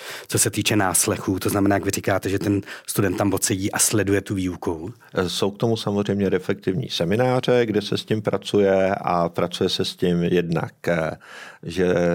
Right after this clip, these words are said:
Speaker 2: u některých těch praxí, eh, potom to rozebírají s pedagogy a s psychologi a v některých případech to rozevírají s oborovými didaktiky.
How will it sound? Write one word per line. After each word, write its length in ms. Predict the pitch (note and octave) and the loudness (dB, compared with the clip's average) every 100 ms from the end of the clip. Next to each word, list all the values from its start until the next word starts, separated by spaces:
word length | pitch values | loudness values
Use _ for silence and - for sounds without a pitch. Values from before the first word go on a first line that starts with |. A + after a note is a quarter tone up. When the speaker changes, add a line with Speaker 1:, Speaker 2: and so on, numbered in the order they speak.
| - | 0
Speaker 2:
u 120 | F#2 | -2
některých 340 | F2 F2 F2+ | -2 0 -4
těch 180 | - F#2 | -2 -4
praxí, 680 | - F2 - - F2+ F2+ F2+ | -2 -4 -4 -2 0 4 2
eh, 280 | F2 F2+ | 2 2
potom 560 | F2+ F#2+ - F2+ F2 F2+ F2+ | 0 -4 -4 0 0 -2 0
to 120 | F2+ | 0
rozebírají 520 | F2 F2+ E2 E2+ E2+ | 2 0 2 2 2
s 60 | E2+ | 0
pedagogy 600 | - E2+ E2 F2 E2 D2+ - | 0 0 2 0 -2 -4 -8
a 60 | |
s 60 | - | -16
psychologi 720 | - - - A2+ A2+ A2+ G#2+ | -4 -4 0 0 2 4 4
a 80 | - | 2
v 60 | D#2 | -2
některých 400 | D#2 - E2+ E2+ | -4 -2 -4 -4
případech 500 | - D#2+ - D#2+ - | -6 -6 -2 -4 -6
to 120 | - | -4
rozevírají 680 | E2+ D#2+ E2 D2+ E2 D#2+ E2 | -2 0 -2 0 0 0 0
s 120 | D2+ | -2
oborovými 520 | E2 D#2 D2+ D2+ D#2+ D#2 | -4 -2 -2 -2 -4 -4
didaktiky. 560 | - E2 - - - | -4 -4 -8 -8 -8